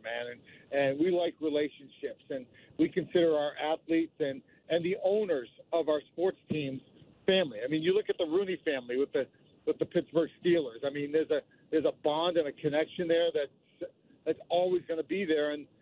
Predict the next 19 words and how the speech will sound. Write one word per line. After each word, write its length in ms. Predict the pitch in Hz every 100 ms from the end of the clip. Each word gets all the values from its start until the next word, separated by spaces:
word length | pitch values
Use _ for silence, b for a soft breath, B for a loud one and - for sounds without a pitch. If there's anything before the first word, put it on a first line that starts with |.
| b -
you 80 | 170
know, 60 | 208
even 200 | 220 185
though 200 | 165 147
Ron 200 | 165 165
Burkle, 500 | 160 180 - 143 135 _ _ _ _
uh, 320 | 160 147 143 -
who 200 | 170 156
was, 160 | 151 - _ _ _ _ -
you 60 |
know, 60 | 147
the 180 | 123 -
principal 420 | 214 214 202 139
owner 280 | 135 131 135
with 160 | 135 135
Mario 300 | 143 139 131
Lemieux 440 | 131 131 135 135 - _ -
before 340 | 143 - 196
the 80 | 214